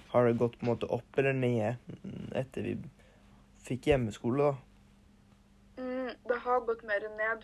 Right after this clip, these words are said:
Speaker 2: for at, eh, jeg synes det er mye vanskeligere å, på en måte, nå må vi på en måte lære oss ting mye mer selv, og spesielt jeg som har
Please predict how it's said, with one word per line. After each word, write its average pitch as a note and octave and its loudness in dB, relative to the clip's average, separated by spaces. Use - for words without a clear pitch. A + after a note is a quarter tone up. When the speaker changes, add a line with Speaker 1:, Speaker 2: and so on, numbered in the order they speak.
Speaker 2:
for A3+ 0
at, G#3+ -2
eh, G#3+ 2
jeg A3 -2
synes A3 -18
det A3 -6
er A#3 -10
mye A#3 -6
vanskeligere G#3+ -4
å, G#3 2
på B3 -14
en A#3+ -12
måte, A3+ -2
nå A#3 -10
må A3 -4
vi G3+ -10
på A3 -18
en A3+ -16
måte A3 -8
lære G#3 0
oss G3+ -12
ting - -16
mye A3 -16
mer G#3 -16
selv, C4 -2
og A3 0
spesielt A3 -4
jeg G3+ -2
som - -20
har F#3+ 0